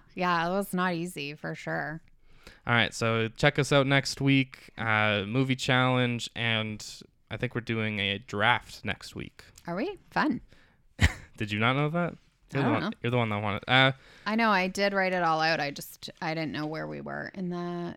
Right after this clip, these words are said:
Speaker 1: is next week's the twenty-eighth? No.
Speaker 2: Um,
Speaker 1: Oh, I
Speaker 2: and
Speaker 1: wrote on the wrong thing.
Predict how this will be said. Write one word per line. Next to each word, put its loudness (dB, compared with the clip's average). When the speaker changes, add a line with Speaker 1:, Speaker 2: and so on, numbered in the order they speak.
Speaker 1:
is -10
next -8
week's -10
the -4
twenty-eighth? -8
No. -4
Speaker 2:
Um, -4
Speaker 1:
Oh, -6
I -2
Speaker 2:
and -4
Speaker 1:
wrote -4
on -4
the -6
wrong -8
thing. -10